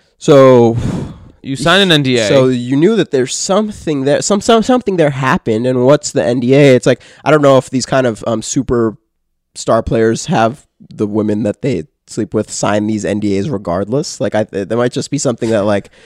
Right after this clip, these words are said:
Speaker 1: <laughs> "Hey, we had sex, but you can't really talk about it" type of thing. Like, that's something that I know rappers do. It's like, "You can't, we can't have this."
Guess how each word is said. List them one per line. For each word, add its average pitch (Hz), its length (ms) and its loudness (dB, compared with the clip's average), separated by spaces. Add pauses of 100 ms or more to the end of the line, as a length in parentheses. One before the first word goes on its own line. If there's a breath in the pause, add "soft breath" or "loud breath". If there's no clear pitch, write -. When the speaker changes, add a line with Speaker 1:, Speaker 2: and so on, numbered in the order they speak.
(260 loud breath)
Speaker 1:
<laughs> - 420 -6
"Hey, 151 260 4
we 135 140 2
had 131 140 2
sex, - 280 0
but 131 120 -4
you 120 120 0
can't 127 200 0
really 113 160 0
talk 202 220 -4
about 139 140 2
it" 143 60 -4
type 156 160 0
of - 40 -16
thing. 170 140 0
Like, 156 140 2
that's 190 180 0
something 190 220 0
that 147 120 6
I 139 40 4
know 143 140 4
rappers 127 460 0
do. 139 260 2
It's - 120 0
like, 120 200 0
"You 127 160 -6
can't, - 300 0
we 123 120 -2
can't 135 280 0
have 123 220 0
this." - 360 -6